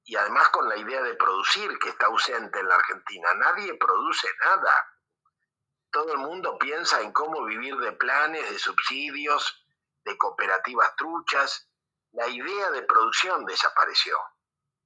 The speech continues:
Nadie produce nada. Y entonces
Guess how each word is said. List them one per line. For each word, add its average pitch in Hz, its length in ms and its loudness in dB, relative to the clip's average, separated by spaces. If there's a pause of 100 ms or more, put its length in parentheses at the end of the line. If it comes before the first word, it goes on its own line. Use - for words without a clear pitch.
(140)
Nadie 185 400 -2
produce - 640 -2
nada. - 380 2 (1160)
Y 107 180 -10
entonces - 380 0